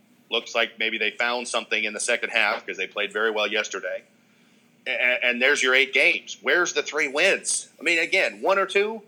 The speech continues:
maybe. You get a fluke. Uh, you know, somebody doesn't play well, somebody gets hurt. But to go three and five in this stretch, which, you know, God, that sounds horrible to say. Like, three and five is some sort of great goal.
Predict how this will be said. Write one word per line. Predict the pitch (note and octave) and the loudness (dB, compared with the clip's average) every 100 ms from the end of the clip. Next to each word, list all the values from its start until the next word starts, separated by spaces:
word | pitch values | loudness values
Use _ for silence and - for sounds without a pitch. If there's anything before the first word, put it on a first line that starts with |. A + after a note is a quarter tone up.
| _ _ - | _ _ -4
maybe. | E3 C3 C#3 _ _ | -2 -2 -4 _ _
You | A#2 | -2
get | C3+ | 0
a | C3 | -2
fluke. | - C3+ D3 - - _ _ _ | 0 0 0 -6 -12 _ _ _
Uh, | - A2+ G#2+ G2+ G#2+ E2 | 0 2 4 0 -2 -8
you | A2 A#2 | -12 -10
know, | A2 G#2 | -10 -6
somebody | - A#2 A#2 A#2 | -4 -2 -2 -2
doesn't | A#2 A2+ | -2 -4
play | - A#2 | 0 2
well, | A#2 A#2 | 4 2
somebody | A2+ A2+ A2 | 0 -2 -2
gets | A2 A2+ | -2 -4
hurt. | B2 A#2+ C3 | -2 -2 -4
But | - - - _ _ _ _ _ _ _ | -2 -2 -2 _ _ _ _ _ _ _
to | - | -6
go | A#2+ C#3+ | -2 -2
three | C#3+ B2 D#3+ | 0 0 2
and | C#3 | 0
five | - A#2+ D3 D3 | 0 2 2 0
in | D3 | -6
this | D3 | -12
stretch, | - C#3+ D#3+ - | -2 0 0 -4
which, | A2 - - - | -12 -10 -10 -12
you | B2 | -8
know, | A#2 G#2+ - _ | -6 -6 -12 _
God, | B2 C3 | -6 -4
that | G#2+ | -4
sounds | - A2+ G#2 | -2 -4 -4
horrible | B2 C3+ G2+ F#2+ | -2 0 0 -4
to | |
say. | - C3+ G#2+ G2 | -2 0 0 0
Like, | F#2+ F2+ | -4 -4
three | A2+ A#2+ | -2 -2
and | G2+ | 0
five | A2+ A#2 A2+ | 0 2 0
is | - | -4
some | A2+ G#2 | -8 -8
sort | A2 G2+ | -8 -10
of | - | -6
great | G#2+ A2+ - | -4 -4 -2
goal. | A#2+ G2+ F2 | -2 -2 -6